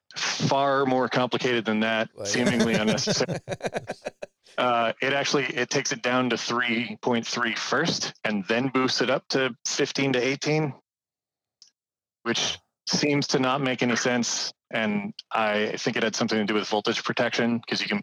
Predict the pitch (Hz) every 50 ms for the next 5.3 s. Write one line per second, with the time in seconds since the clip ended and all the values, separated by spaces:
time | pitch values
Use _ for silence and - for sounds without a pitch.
0 | - - - 120 113 110 110 113 113 117 107 120 113 110 107 104 110 113 123 -
1 | - - - - - - - - 117 113 107 110 95 104 104 101 101 101 - -
2 | - 113 107 110 - - 113 110 107 104 101 - - 113 101 - 110 104 98 -
3 | - 110 107 110 110 110 - _ _ _ _ - - _ _ _ - - 98 98
4 | 98 101 107 104 - - 113 101 98 95 90 107 107 - - 117 117 113 - _
5 | _ - - 95 90 -